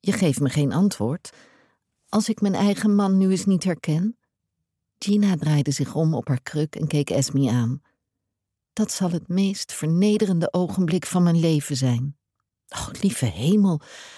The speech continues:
je klinkt als een slechte actrice in een melodrama. Hij wordt toch aangekondigd door de butler? Dus heb je tijd om jezelf te prepareren."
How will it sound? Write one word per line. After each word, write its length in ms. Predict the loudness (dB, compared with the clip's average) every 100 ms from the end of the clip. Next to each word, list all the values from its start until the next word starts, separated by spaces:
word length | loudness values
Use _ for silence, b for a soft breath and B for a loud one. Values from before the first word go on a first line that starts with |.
| B B B
je 160 | -6 -2
klinkt 340 | 2 2 2
als 140 | 0
een 80 | 0
slechte 420 | 0 0 0 0
actrice 540 | -2 -2 0 2 2 2
in 100 | 4
een 100 | 4
melodrama. 880 | 4 4 2 2 0 -2 -4 -6 -4
Hij 140 | -2
wordt 160 | 0 0
toch 160 | -2 0
aangekondigd 680 | 0 0 -2 0 0 0 -2
door 120 | -2
de 80 | -2
butler? 540 | -2 -2 -2 -2 -4 -12 _ _ _ _ _ _ _ _ -6
Dus 180 | -2
heb 140 | -2 -2
je 140 | -4
tijd 300 | 0 0 2
om 100 | 2
jezelf 360 | 2 2 2 0
te 100 | -4
prepareren." 880 | -2 -2 0 -2 0 0 0 -2